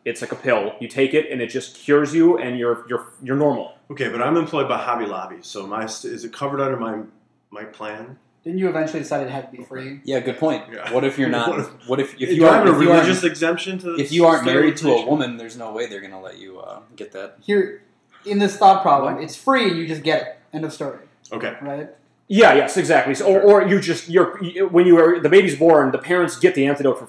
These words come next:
Speaker 1: they get one <clears throat> dose of it for free, and they say, "Keep this in a safe pla-, place."
Speaker 2: <laughs>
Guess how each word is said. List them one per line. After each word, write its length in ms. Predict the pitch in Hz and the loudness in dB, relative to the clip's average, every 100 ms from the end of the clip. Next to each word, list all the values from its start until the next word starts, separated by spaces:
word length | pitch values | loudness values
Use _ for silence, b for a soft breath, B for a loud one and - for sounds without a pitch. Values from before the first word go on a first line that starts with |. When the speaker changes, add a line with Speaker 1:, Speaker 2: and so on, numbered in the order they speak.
| - 135 | -10 -2
Speaker 1:
they 80 | |
get 180 | 139 147 | 2 4
one 440 | 131 147 147 - 156 | 4 2 0 -2 0
<clears throat> 0 | |
dose 240 | 139 135 | 0 -2
of 100 | 120 | -6
it 80 | - | -6
for 100 | 127 | -8
free, 300 | - 135 120 | -4 -2 -2
and 100 | 107 | -4
they 60 | |
say, 140 | 107 117 | -10 -8
"Keep 240 | 139 135 | -6 -6
this 300 | 123 113 - | -6 -8 -10
in 120 | 151 | -10
a 60 | 127 | -10
safe 340 | - 117 - | -8 -10 -10
pla-, 160 | 127 123 | -8 -8
place." 440 | 127 117 101 - | -6 -6 -8 -10
Speaker 2:
<laughs> 80 | - | -12